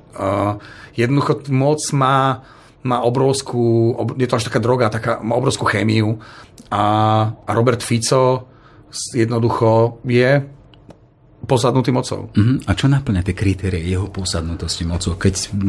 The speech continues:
Speaker 2: budeme, keď hovoríme o jeho príbehu, o Ficovom príbehu tvojimi očami?
Speaker 1: No, v podstate celý ten jeho život je o moci.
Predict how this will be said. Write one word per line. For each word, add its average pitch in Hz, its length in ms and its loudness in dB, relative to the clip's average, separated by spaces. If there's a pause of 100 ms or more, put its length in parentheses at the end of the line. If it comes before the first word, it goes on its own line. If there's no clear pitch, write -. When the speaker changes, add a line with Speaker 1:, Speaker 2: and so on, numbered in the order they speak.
Speaker 2:
budeme, 98 240 4
keď 92 240 -2
hovoríme 92 320 2
o 98 80 2
jeho 98 320 2
príbehu, 90 400 -2 (400)
o 95 80 -6
Ficovom 90 400 0
príbehu 87 320 0
tvojimi 90 320 2
očami? 82 360 -4 (440)
Speaker 1:
No, - 140 2
v - 320 -2
podstate - 240 -2
celý 226 240 0
ten 135 160 0
jeho 123 240 2
život 117 240 0
je 113 160 2
o 104 80 0
moci. 104 320 -6